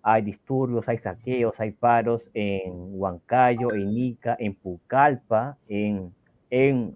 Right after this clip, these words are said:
en Huánuco. Ahora mismo, eh, hace un par de horas, en Gamarra también hubo disturbios,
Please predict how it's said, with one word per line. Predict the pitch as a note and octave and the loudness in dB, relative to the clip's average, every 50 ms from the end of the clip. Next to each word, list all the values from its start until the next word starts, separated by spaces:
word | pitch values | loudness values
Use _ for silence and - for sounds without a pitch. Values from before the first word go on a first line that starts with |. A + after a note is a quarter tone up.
| _ - | _ -4
en | - A#2+ B2+ B2 A#2 A2 A2 | -2 0 0 0 0 0 2
Huánuco. | C3 C3+ C#3 C3 C3 B2+ B2 A#2 - C3 B2+ C#3+ - - | 4 4 4 4 2 -2 -4 -4 -4 -6 -4 -4 -4 -2
Ahora | G2 G#2+ A2+ A#2 B2 B2 A#2+ B2+ B2 A#2+ | 0 2 4 4 4 4 2 2 0 0
mismo, | A#2+ B2 B2 B2 B2 A#2+ A#2+ B2 B2 B2 - - - | 0 -2 -2 -2 -4 -4 -4 -4 -4 -6 -8 -8 -6
eh, | G2+ G2 G2 F#2+ F#2+ F#2+ F#2+ F#2 F#2 F#2 F#2 F#2 - | -4 -2 -2 0 0 0 0 0 0 0 -2 -2 -2
hace | - G#2+ A2+ A2+ _ - A2 G#2+ G#2 | 0 -2 -2 -2 _ -6 -4 -4 -4
un | G#2 G2+ | -2 0
par | A2+ A2 G#2+ | 0 0 0
de | G#2 G#2+ A2 | 2 0 2
horas, | G#2+ G#2+ A2 G#2+ A2 A2+ A2+ - _ _ - | 2 2 2 4 2 2 0 -2 _ _ -2
en | - A#2 A#2+ A2+ | 0 0 2 2
Gamarra | G#2+ G#2+ G#2 G#2 G#2+ G#2+ A2 A2 A2 A2 - | 2 0 0 2 0 0 0 0 -2 -2 -4
también | G#2 G2 G2+ G2+ G#2 G#2+ | -4 -4 -2 -2 -2 -2
hubo | G#2 G#2 G#2 G2+ | -2 -2 -2 -2
disturbios, | F#2+ F2+ - _ - B2 A#2 A2+ G#2+ G2+ G#2 G#2 G#2 G#2 - | -4 -4 -6 _ -6 -2 -2 0 0 -2 -2 -2 -2 -4 -6